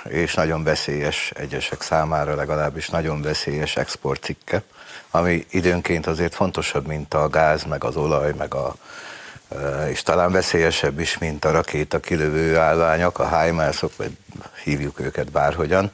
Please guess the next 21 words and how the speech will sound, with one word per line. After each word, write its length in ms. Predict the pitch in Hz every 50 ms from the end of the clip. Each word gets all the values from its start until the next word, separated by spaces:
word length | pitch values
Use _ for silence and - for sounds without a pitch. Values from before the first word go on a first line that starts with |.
| - - - - - - _
Ez 240 | - 82 87 82 90
az 360 | 87 87 87 87 85 82 85
árucikkünk 800 | 80 90 87 87 87 82 - - 90 80 - - - 82 82 -
pedig 300 | - 80 78 87 78 73
a 80 | 80
remény. 480 | 82 82 71 64 62 60 65 67 69 - - - - - - - - - - - - -
És 220 | - 82 78 -
ezt 280 | - 85 80 - - -
a 40 | 90
reményt 840 | 90 90 90 87 85 87 85 85 87 85 - - - - - - -
most 380 | - 80 80 - - - - -
elvitte 680 | - 80 80 76 71 78 - - _ - 80 78 78
Orbán 400 | - 73 78 73 73 78 78 78
Viktor 420 | 71 76 - - - 76 71 73 -
Amerikába, 760 | 73 80 76 78 76 78 76 - - 85 80 80 80 90 95 95 - - - - - - _ -
és 180 | - - - -
ezért 560 | 80 71 78 76 78 76 - - - - - - - -
van 240 | 76 76 76 78
ez 160 | 80 73 - 80
a, 200 | 76 78 78 - - - - - - - - - - - - -
a 500 | - - 80 80 78 80 82 78 76